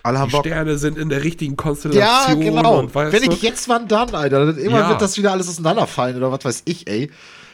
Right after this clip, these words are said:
Speaker 1: Irgendwie die, keine Ahnung. Also so, ja, ich finde nämlich auch, es wird Zeit. Es wird Zeit. Und es wird Zeit auch
Speaker 2: Ja.
Speaker 1: mal wieder für was Neues, was halt nicht Bethesda selber macht. Was Neues Fallout-mäßiges, was nicht Bethesda selber macht. Weil Fallout sechsundsiebzig war einfach,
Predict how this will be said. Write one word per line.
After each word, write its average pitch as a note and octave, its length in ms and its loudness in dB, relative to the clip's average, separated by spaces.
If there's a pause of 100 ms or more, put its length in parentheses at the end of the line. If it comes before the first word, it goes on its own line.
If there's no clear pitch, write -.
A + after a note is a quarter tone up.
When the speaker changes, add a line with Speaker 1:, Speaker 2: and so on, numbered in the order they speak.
Speaker 1:
Irgendwie C3+ 280 0
die, C3 260 -6
keine C3+ 340 -6
Ahnung. G#2+ 360 -6 (120)
Also C#3+ 220 0
so, E3 140 2
ja, B2 320 0
ich G#2 100 -8
finde C3+ 160 -8
nämlich B2 180 -6
auch, F#2 200 -8
es - 180 -8
wird D3 160 -4
Zeit. F2+ 440 -6
Es - 160 -12
wird A#2 140 -10
Zeit. F2 260 -6
Und A2 60 -6
es A2+ 140 -6
wird C#3+ 120 0
Zeit D#3+ 240 -2
auch B2 100 -6
Speaker 2:
Ja. A#2+ 120 0
Speaker 1:
mal B2+ 100 -2
wieder B2+ 200 0
für B2 340 -2 (480)
was B2+ 220 -4
Neues, D#3 600 0 (280)
was B2+ 140 -2
halt C3+ 180 -2
nicht C#3+ 160 -2
Bethesda B2+ 420 -2
selber G#2+ 280 -4
macht. F2 300 -12
Was A2 160 -8
Neues C#3 220 2
Fallout-mäßiges, B2+ 580 -4
was A#2 120 -12
nicht A#2 140 -12
Bethesda - 320 -12
selber F#2+ 200 -6
macht. F#2+ 200 -12
Weil A2 180 0 (880)
Fallout D#3 200 0
sechsundsiebzig C#3+ 460 -8
war B2+ 120 0
einfach, B2 400 -6